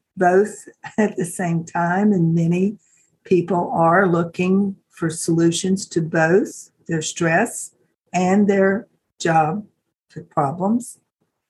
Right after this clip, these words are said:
because they may be connected. Um, if you would like to chat,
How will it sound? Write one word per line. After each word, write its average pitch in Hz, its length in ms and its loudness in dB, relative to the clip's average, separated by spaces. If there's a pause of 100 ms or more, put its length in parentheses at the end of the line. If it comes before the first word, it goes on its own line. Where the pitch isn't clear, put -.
(220)
because 185 340 0
they 185 120 -4
may 185 200 2
be 180 320 0 (140)
connected. 180 680 -6 (680)
Um, 180 400 -4 (160)
if 185 260 -2
you 208 180 4
would 202 140 2
like 190 320 0
to 233 100 -4
chat, 233 480 0